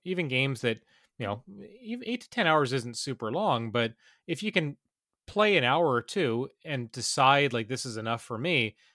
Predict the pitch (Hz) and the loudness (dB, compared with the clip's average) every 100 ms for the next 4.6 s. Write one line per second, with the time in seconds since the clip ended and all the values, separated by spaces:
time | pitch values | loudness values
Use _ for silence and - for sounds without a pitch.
0 | _ _ 139 156 - 208 170 131 - 190 | _ _ 0 0 -2 -2 -2 -4 -4 0
1 | 165 151 110 131 110 127 107 107 117 135 | 2 2 2 2 2 -2 -2 0 0 0
2 | 104 104 104 165 165 95 87 - 92 87 | -2 -4 -4 -8 -8 -10 -12 -12 -14 -14
3 | 90 107 117 - - 135 139 127 127 117 | -10 -8 -8 -10 -4 0 2 4 2 0
4 | 113 117 117 104 113 104 | -4 -2 -4 -6 -4 -4